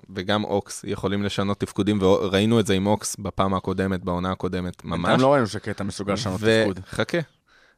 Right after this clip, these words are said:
Speaker 1: והדבר השני זה פציעות של הסגל. אז לצערנו, אנחנו עוד נכונים לראות פציעות העונה,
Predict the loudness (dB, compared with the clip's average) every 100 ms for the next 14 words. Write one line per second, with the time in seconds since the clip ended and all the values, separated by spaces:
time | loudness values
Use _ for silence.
0 | -12 -10 0 6 6 6 -2 _ -6 -2
1 | 0 0 -2 -2 -2 0 -2 -4 -12 -6
2 | -4 -4 -4 -6 -4 -4 -4 -6 -8 -18
3 | -20 _ -8 0 2 2 -2 -12 _ _
4 | _ _ _ _ _ _ _ _ _ -2
5 | 2 2 6 6 8 6 6 6 4 2
6 | 0 0 0 -2 0 2 2 2 -2 -6
7 | -4 0 2 0 -4 0 2 6 6 6
8 | 4